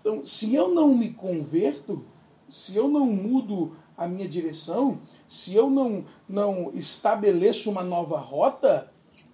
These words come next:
eu não tenho como cumprir o ide de Jesus. E a gente costumava, é, é, fazer um trocadilho, é, é, nós não so-,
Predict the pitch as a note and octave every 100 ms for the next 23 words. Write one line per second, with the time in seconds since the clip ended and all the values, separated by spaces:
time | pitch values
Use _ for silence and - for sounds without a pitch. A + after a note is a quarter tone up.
0 | _ A#3 D4+ D#4+ E4+ D#4 D4+ C4 A#3 G#3+
1 | A3 G#3 F3 F3+ F3+ D#3 E3 C3+ - _
2 | - - - - _ F#3 G3 G3 F#3 F3
3 | D#3+ D#3+ E3 E3+ G3 - - F3+ F#3 F#3+
4 | F#3+ E3 C#3 - - - - E3 D#3+ D#3
5 | D#3 D3 D3 D#3 F#3+ G3+ G3+ G3+ F3+ D3
6 | G3 F3+ D3+ D3 D#3 D3 D3+ E3 G3 G3+
7 | G#3